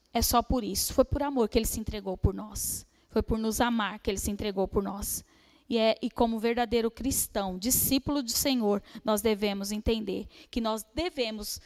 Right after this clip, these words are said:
submeter ao nosso Deus. Nós devemos nos submeter a ele. Então, a preocupação de Jesus naquele momento,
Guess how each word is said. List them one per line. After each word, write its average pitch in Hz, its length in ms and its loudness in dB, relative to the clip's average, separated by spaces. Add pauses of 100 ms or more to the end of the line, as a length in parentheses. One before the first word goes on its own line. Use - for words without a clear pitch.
submeter 254 880 2 (160)
ao 214 160 2
nosso 190 360 -4
Deus. - 600 -4 (220)
Nós 220 200 0
devemos 220 380 -4
nos 240 140 -8
submeter 302 680 4
a 254 120 4
ele. - 320 -4 (1900)
Então, 302 600 6
a 277 180 6
preocupação 330 880 4
de 285 120 2
Jesus 254 880 4
naquele 269 460 2
momento, 247 920 2